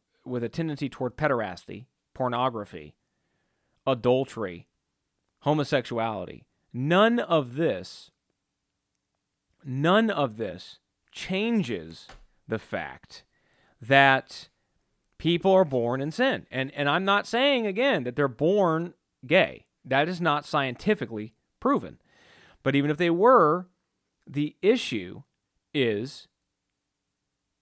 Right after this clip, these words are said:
it wouldn't matter. Okay? Now, once again, bef-, just before we go into the, go into the, um,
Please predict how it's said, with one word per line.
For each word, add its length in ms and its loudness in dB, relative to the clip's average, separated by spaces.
it 140 -2
wouldn't 380 0
matter. 380 -4
Okay? 260 -2
Now, 300 2
once 300 -2
again, 360 0
bef-, 300 -6
just 220 -2
before 300 -2
we 120 -2
go 220 2
into 420 -4
the, 460 -6
go 220 0
into 600 -6
the, 340 -8
um, 380 -14